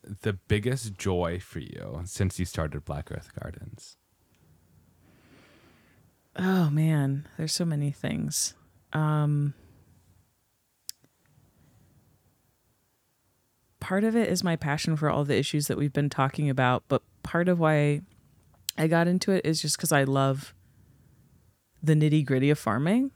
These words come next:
Speaker 1: Mm-hmm.
Speaker 2: Um, and so I, I think for me, a big part of the joy is being outside.
Speaker 1: Getting your hands dirty.
Speaker 2: Yeah, getting my hands
Speaker 1: Literally.
Speaker 2: dirty, uh, you know, dirt on my,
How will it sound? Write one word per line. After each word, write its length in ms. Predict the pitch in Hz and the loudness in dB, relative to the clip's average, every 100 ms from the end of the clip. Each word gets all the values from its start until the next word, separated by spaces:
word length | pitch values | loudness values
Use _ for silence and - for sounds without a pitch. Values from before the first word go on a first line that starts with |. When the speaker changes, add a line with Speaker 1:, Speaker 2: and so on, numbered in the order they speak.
| - | -2
Speaker 1:
Mm-hmm. 160 | 98 | 2
Speaker 2:
Um, 320 | 139 147 - - | 4 4 2 2
and 300 | 156 151 151 | 2 2 2
so 160 | - - | 0 0
I, 160 | 143 - | 0 0
I 40 | |
think 180 | 160 196 | 2 2
for 140 | - | 4
me, 160 | 190 160 | 2 4
a 60 | 151 | 2
big 280 | 151 151 - | 2 0 -2
part 180 | 170 160 | 0 0
of 120 | 151 | 2
the 100 | 147 | -2
joy 420 | - 143 143 143 | 0 0 2 0
is 520 | 135 139 139 139 - - _ _ _ _ _ _ - _ _ _ _ - | 0 2 2 0 -4 -6 _ _ _ _ _ _ -20 _ _ _ _ 2
being 160 | 175 165 | 4 4
outside. 760 | 165 - - 143 131 113 147 _ - | 2 2 2 4 2 0 -6 _ 0
Speaker 1:
Getting 180 | 107 98 | 4 4
your 120 | 98 | 4
hands 340 | 98 95 95 | 4 4 2
dirty. 320 | - 90 87 | 0 2 6
Speaker 2:
Yeah, 320 | 95 104 185 156 | 6 8 8 6
getting 240 | 175 185 | 6 6
my 140 | 185 | 6
hands 340 | 180 170 170 165 | 6 6 4 2
Speaker 1:
Literally. 220 | 160 85 - - | -2 -4 -10 0
Speaker 2:
dirty, 720 | 165 165 160 165 160 160 156 | 6 6 6 4 4 4 2
uh, 60 | - - - - 147 | 0 -6 -10 -6 2
you 100 | 156 | 2
know, 60 | |
dirt 220 | 147 156 147 | 4 4 4
on 140 | 156 | 6
my, 160 | 151 | 4